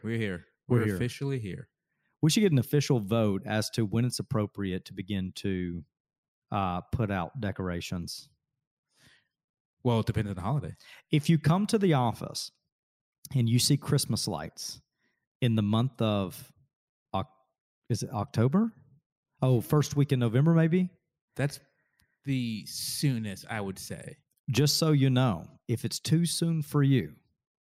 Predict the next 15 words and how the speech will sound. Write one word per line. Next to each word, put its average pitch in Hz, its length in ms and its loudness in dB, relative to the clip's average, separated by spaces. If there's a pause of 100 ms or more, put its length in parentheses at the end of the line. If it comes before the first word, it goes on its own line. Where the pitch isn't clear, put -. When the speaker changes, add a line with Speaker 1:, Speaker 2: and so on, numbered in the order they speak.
(520)
Speaker 2:
it - 140 -4
came 123 260 2
at 117 60 2
a 104 60 0
ten 113 240 0
percent 92 340 -2
discount. 90 520 -6
So 120 380 4
we're - 80 4
just 139 220 4
making 131 300 2
good 139 180 2
Speaker 1:
<laughs> - 20 -4
Speaker 2:
financial 135 460 2
decisions. 95 640 -2